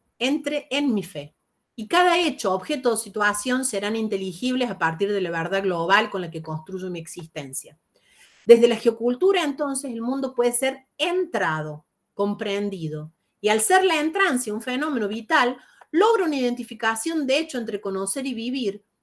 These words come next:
pero se conoce a partir de los objetos y hechos que cobran sentido. Estos símbolos o dioses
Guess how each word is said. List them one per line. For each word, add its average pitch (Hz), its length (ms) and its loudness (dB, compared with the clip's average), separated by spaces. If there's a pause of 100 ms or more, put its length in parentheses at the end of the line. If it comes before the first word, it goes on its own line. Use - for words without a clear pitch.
pero 208 140 -2
se 208 180 -4
conoce 254 420 -2
a 247 60 -4
partir 226 340 -4
de 240 80 -2
los 220 200 -6
objetos 262 500 -4
y 208 100 -2
hechos 214 220 -4
que 165 140 -12
cobran 175 320 -6
sentido. 160 720 -8
Estos 262 500 -4
símbolos 180 540 -2
o 165 100 0
dioses 233 600 2